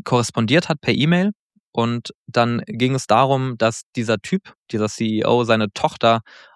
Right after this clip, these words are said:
auf eine prestigeträchtige Universität schicken wollte. Und da geht's ja dann immer um diese Bewerbungen, dass man eine, einen tollen Lebenslauf hat, schon als,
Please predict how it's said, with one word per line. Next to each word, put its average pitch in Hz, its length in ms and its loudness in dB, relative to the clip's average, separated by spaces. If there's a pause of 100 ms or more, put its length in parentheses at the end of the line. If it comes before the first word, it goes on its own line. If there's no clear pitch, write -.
(120)
auf 113 280 0
eine 113 220 2
prestigeträchtige 117 920 -4
Universität 107 880 0
schicken - 440 -2 (600)
wollte. 120 540 2
Und 117 200 -4
da 117 80 0
geht's 113 180 -2
ja 117 80 -2
dann 113 140 -2
immer 110 180 -2
um 104 120 -2
diese 104 200 -4
Bewerbungen, 131 720 0 (560)
dass 113 220 -4
man 104 300 0
eine, 101 800 -4
einen - 720 -14
tollen 113 260 0
Lebenslauf 131 680 2
hat, 123 180 0
schon 117 200 -4
als, 104 420 -2